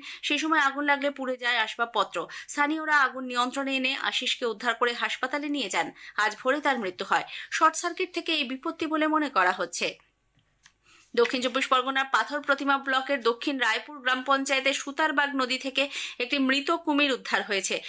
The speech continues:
আনুমানিক চার বছর বয়সী পাঁচ ফুট লম্বা কুমিরটিকে ভাসতে দেখে রামগঙ্গা রেঞ্জের কাছে খবর পাঠান স্থানীয় বাসিন্দারা। আজ সকালে সেটিকে উদ্ধার করা হয়। ময়নাতদন্তের জন্য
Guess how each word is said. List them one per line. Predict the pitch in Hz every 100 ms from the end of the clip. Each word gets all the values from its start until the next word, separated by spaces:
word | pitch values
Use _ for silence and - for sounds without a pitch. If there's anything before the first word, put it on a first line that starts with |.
| -
আনুমানিক | 247 262 302 320 320
চার | - 269 262
বছর | 285 302 294
বয়সী | 285 285 294
পাঁচ | 262 226 -
ফুট | 277 247
লম্বা | 240 226 262
কুমিরটিকে | 269 240 240 247 254
ভাসতে | 247 226 226 277
দেখে | 285 277 - - - -
রামগঙ্গা | 220 254 269 311 320
রেঞ্জের | 311 285 277 277
কাছে | 269 285
খবর | 262 220 233
পাঠান | 233 254 269
স্থানীয় | 262 214 196
বাসিন্দারা। | 196 185 190 190 190 185 - - -
আজ | 226 226
সকালে | 285 277 349
সেটিকে | 311 269 262 240
উদ্ধার | 196 233
করা | 185 196 202
হয়। | 202 170 - - -
ময়নাতদন্তের | 269 294 320 330 311 302 294
জন্য | 285